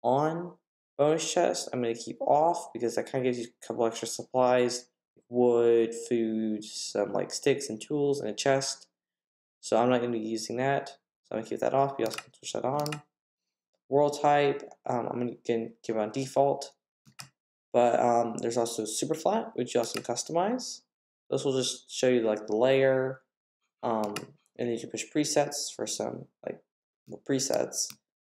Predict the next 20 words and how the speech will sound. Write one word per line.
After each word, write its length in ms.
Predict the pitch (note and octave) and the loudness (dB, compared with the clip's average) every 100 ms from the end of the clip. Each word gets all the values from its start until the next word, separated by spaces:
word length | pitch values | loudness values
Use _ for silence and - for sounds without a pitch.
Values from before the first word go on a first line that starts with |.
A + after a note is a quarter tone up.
| _ _ _ | _ _ _
So 160 | - | -4
these 120 | A#2+ A#2+ | 0 4
are, 140 | G#2+ | 4
like, 80 | G2+ | 4
some 220 | - A2 | -2 -2
ready-made 580 | A2+ A2+ A#2+ A#2 B2 B2+ | 0 2 0 0 -2 0
worlds. 680 | - C#3+ D3 D#3 D#3 - - - _ _ _ | 2 4 4 2 0 -8 -10 -14 _ _ _
And 480 | B2 A#2+ A#2 A2+ - | 0 2 0 -2 0
up 180 | A#2 - | -2 2
here, 200 | D3+ D3+ | 4 4
you 160 | C3 | 4
can, 140 | A#2+ A#2 | 0 0
like, 280 | G#2 - - | -2 -4 -4
customize 560 | B2 - A#2+ A#2 A#2 | -4 -4 0 2 2
it, 120 | A#2 | 0
like, 160 | G#2+ G#2+ | -2 0
a 40 | |
lot, 420 | G#2+ A#2+ A#2+ - - | 4 6 6 2 0
like, 200 | - | -4
with 140 | - | -4